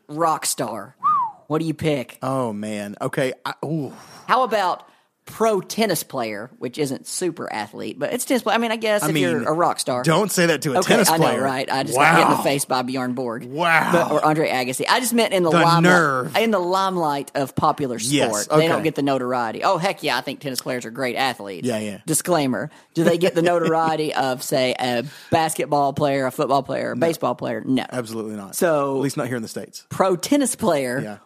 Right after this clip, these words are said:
Speaker 1: or supporting cast member of a rock and roll band?
Speaker 2: I'm going rock and roll band.
Speaker 1: Okay, yeah.
Speaker 2: I, I think I would rather, I, I would choose probably rock and roll band over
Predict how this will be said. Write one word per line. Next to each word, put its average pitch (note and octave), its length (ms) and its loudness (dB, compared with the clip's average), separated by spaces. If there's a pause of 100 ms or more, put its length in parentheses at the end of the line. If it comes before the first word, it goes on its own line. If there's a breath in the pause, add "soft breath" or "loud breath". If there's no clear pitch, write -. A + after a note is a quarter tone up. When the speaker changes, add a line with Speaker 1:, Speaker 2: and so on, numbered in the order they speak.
(100)
Speaker 1:
or D#3 380 4
supporting A3 960 0
cast G#3 420 0
member C#3 340 -4
of C3 120 -4
a B2+ 60 -6
rock C3+ 260 -6
and B2+ 100 -10
roll A#2 180 -8
band? D#2 260 -16
Speaker 2:
I'm C3+ 160 -4
going B2+ 180 0
rock A2 200 -4
and G#2 80 -12
roll G#2 140 -12
band. C3+ 220 -6
Speaker 1:
Okay, A#2+ 240 -8
yeah. G2+ 220 -8
Speaker 2:
I, D3 160 -6 (160)
I - 20 2
think A3+ 320 0
I D3 80 6
would C3+ 140 0
rather, B2+ 280 2
I, D3+ 220 2
I E3 140 2
would E3 140 2
choose B2+ 300 -4
probably A#2+ 260 -2
rock A2+ 160 -4
and A#2 100 -6
roll G#2+ 100 -4
band A2 240 -10
over A2 460 -6